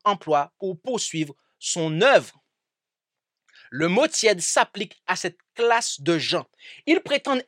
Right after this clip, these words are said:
aimer la vérité et ils manquent de piété et de ferveur chrétienne. Ils n'osent pas se donner entièrement et courent le même risque que les incroyants, car ils ne veulent pas mourir à eux-mêmes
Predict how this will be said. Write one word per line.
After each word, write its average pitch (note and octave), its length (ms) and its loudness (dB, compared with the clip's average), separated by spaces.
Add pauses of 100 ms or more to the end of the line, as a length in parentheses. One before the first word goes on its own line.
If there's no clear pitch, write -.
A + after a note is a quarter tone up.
aimer C#4 340 4
la A3 140 8
vérité D3 640 -2
et G#3 200 -2
ils A#3+ 140 -2
manquent A3 300 2
de F3+ 100 2
piété F3+ 640 -2
et F3+ 40 6
de E3+ 120 -2
ferveur D#3+ 640 0
chrétienne. G3+ 560 -2 (280)
Ils F#4 300 4
n'osent D#4 300 2
pas G4 240 4
se - 140 -2
donner G3+ 340 2
entièrement G3 720 2
et A3+ 140 -2
courent F4+ 300 6
le G#3 120 4
même A3 200 2
risque F#3+ 460 0 (260)
que A3 60 2
les F3 260 4
incroyants, D#3+ 520 2 (180)
car D#4+ 360 2
ils C4 160 -6
ne A#3+ 80 2
veulent A3 340 -2
pas E4 180 4
mourir A#3 440 0
à E3 180 4
eux-mêmes F3 380 -4